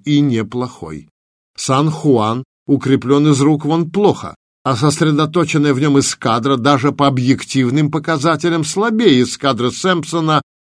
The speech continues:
раза в три-четыре. А если учесть, что команды испанских кораблей сильно уступали по выучке не только командам крейсеров Серверы, но и американцам, то это соотношение дотягивалось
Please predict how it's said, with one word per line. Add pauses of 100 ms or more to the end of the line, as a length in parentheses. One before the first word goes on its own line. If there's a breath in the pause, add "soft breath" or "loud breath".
раза
в
три-четыре. (480)
А
если
учесть,
что
команды
испанских
кораблей (260)
сильно
уступали
по
выучке
не
только
командам
крейсеров
Серверы, (240)
но
и
американцам, (640)
то
это
соотношение (260)
дотягивалось